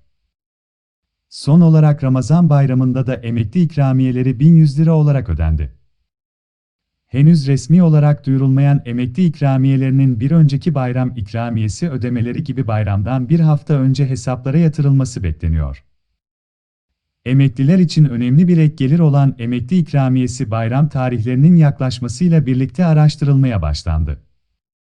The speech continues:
Emekli bayram ikramiyesi için tarih henüz belli olmadı ancak ödemelerin Kurban Bayramı'ndan bir hafta önce yapılması bekleniyor.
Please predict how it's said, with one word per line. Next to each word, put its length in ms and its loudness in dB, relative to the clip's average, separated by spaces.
Emekli 460 0
bayram 340 4
ikramiyesi 760 -4
için 280 0
tarih 380 -4
henüz 400 -2
belli 240 -4
olmadı 520 2
ancak 420 -4
ödemelerin 560 -2
Kurban 460 0
Bayramı'ndan 680 2
bir 100 2
hafta 320 0
önce 280 2
yapılması 520 -2
bekleniyor. 600 -4